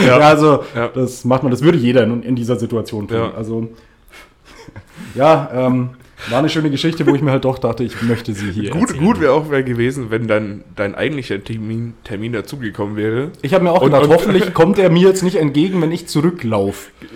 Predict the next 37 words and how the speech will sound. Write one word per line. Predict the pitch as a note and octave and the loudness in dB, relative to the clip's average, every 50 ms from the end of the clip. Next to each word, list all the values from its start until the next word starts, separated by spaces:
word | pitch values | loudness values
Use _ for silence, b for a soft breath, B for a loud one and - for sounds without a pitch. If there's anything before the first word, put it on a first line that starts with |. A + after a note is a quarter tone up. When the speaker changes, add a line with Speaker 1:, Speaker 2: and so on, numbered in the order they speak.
| A#2 B2 B B B B B B B B | -20 -20 B B B B B B B B
Speaker 1:
Ja, | A#2+ C3+ C#3 C#3 | 0 0 0 2
und, | C#3 C#3+ D3+ | 0 0 0
und, | D3 C#3 D3 | 0 2 2
Speaker 2:
Oh, | C#3+ - G2 - - - | 2 0 -2 -2 0 4
Speaker 1:
ähm, | C3 B2+ C3 C3 B2+ C3 | 6 6 6 6 4 2
Speaker 2:
wie | D3+ G#3 | 0 2
so | G#3+ B3+ A#3+ | 2 4 4
ein | A#3+ B3 | 2 2
Spast | - - - - - D#4+ F4+ - D4+ - - - | 0 -4 -6 -2 -2 -2 0 -2 -4 -2 2 6
Speaker 1:
nein, | A4 G4 | 6 8
Speaker 2:
bin | G4+ F#4 | 8 6
ich | - - | 6 6
Speaker 1:
nein, | F#4+ G4 | 4 4
Speaker 2:
da | G#4 | 6
Speaker 1:
der, | G#4 G4 | 4 4
Speaker 2:
gestanden, | G4 G4+ - - D4 C#4 C4+ - B3 A3+ | 2 2 2 2 4 4 4 4 4 4
Speaker 1:
der, | G3 | 6
der | D3 D3 | 4 4
Speaker 2:
Mann. | C3 | 4
Speaker 1:
Typ, | - G3 A3 G#3 - | 2 0 -2 -2 0
der | D#3+ D3+ D#3+ | 0 0 0
die | D#3+ D#3 D3+ D3 C#3+ - - | 0 0 0 0 0 -2 -2
Osterdeko | - D#3 - - - C#3 B2+ B2 A#2+ A#2+ B2+ B2+ - D3 B2+ | -2 -2 -2 0 2 2 2 2 2 0 -4 -4 -4 -6 -6
kauft, | A#2+ - B2 B2+ F3+ A#3 - - - - | -2 0 0 2 2 0 -2 -6 -10 -10
sieht, | A#2+ A#2 A#2+ D#3+ F#3+ - - | -8 -6 -4 -6 -6 -4 -6
wie | D#3+ | -4
du | D3 D3 | -2 -2
den | C#3 C#3 C#3 D3 | 0 0 0 0
nächsten | D3+ F3 B3 - - - C#3 B2 | 0 0 -2 -2 -4 -6 -8 -6
Typen | - D3 C#3+ - D#3 C3+ | -6 -6 -6 -6 -8 -8
voll | - - C#3 C3+ | -4 -2 -2 0
laberst | C3+ C3+ C#3 D3+ F3 F3 - - | 2 2 2 2 2 0 0 0
und | D#3+ D#3+ | -2 0
das | - C5 C#5 | 2 2 2
Gleiche | - - - G4 - - - | 4 6 6 6 6 4 2
<laughs> | - - - | 2 2 4
erzählst. | - B4 - - - - - - - F#3 F#3 - G#3+ G#3 - - | 4 4 4 4 2 2 2 2 2 2 2 2 0 0 0 -2